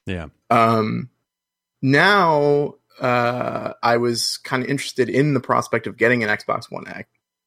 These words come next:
Speaker 2: but I also feel really burned on the concept of half-step consoles because I got a P S four Pro, and that feels like one of the biggest wastes of money that I've, <laughs>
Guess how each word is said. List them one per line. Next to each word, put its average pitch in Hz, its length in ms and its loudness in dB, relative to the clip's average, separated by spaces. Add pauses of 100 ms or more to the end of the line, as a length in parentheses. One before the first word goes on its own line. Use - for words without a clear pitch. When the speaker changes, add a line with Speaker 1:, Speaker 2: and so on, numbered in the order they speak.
(360)
Speaker 2:
but 123 340 4 (120)
I 113 120 2
also 113 600 0 (400)
feel 123 160 2
really 117 260 2
burned 120 520 2
on 104 180 -6
the 107 80 -8
concept 110 440 -4
of - 100 -10
half-step 131 420 -2
consoles 107 440 -4
because 110 260 -6
I - 20 -2
got 107 140 -2
a - 20 -8
P - 140 -8
S 95 100 -6
four - 240 -18
Pro, 127 540 4 (800)
and 107 360 -2 (440)
that 113 320 0
feels 113 280 2
like 107 220 0
one 113 140 -2
of 104 80 -6
the 107 100 -2
biggest 104 340 -4
wastes - 540 -6
of 107 180 -6
money 104 420 -8
that 104 100 -6
I've, - 500 -2
<laughs> - 0 -